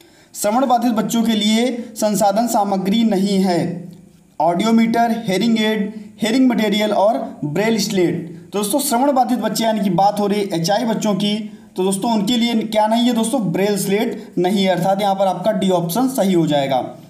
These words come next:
बात करते हैं तीसरे प्रश्न पर, माध्यमिक स्तर के बच्चों की आयु होगी, बात हो रही सेकेंडरी स्तर के बच्चों की। तो दोस्तों आपको पता है कि प्री प्राइमरी आपका तीन से छः,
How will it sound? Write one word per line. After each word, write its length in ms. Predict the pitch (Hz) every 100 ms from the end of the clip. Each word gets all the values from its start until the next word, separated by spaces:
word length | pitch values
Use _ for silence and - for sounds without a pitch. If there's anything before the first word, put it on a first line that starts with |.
| - - _ _ -
बात 240 | 170 233
करते 200 | 254 254
हैं 160 | 254 -
तीसरे 260 | 233 240 269
प्रश्न 220 | 262 196
पर, 120 | 247
माध्यमिक 600 | 220 202 196 214 277 294
स्तर 240 | - - 240
के 120 | 233
बच्चों 460 | 214 190 - 240 170 165
की 260 | 247 254 165
आयु 260 | 196 208
होगी, 220 | 185 196 170
बात 280 | 196 233
हो 80 | 226
रही 160 | 233 233
सेकेंडरी 960 | - 196 202 202 233 196 - - - - - - _ - - _ _ _ - - 165
स्तर 260 | 165 226
के 80 | 247
बच्चों 320 | 208 - 214 196
की। 180 | 143 113 - - - - _ _ _
तो 60 | 165
दोस्तों 340 | 208 - 285 294 - - - - - -
आपको 280 | 180 202 226
पता 240 | 233 233 233
है 180 | 233 240
कि 280 | 240 269 320 - - - - -
प्री 180 | 208 277
प्राइमरी 500 | 269 262 240 226 240 226
आपका 420 | 214 214 233 233 240 - - - - - - - -
तीन 280 | - 214 214
से 100 | 202
छः, 380 | - 214 214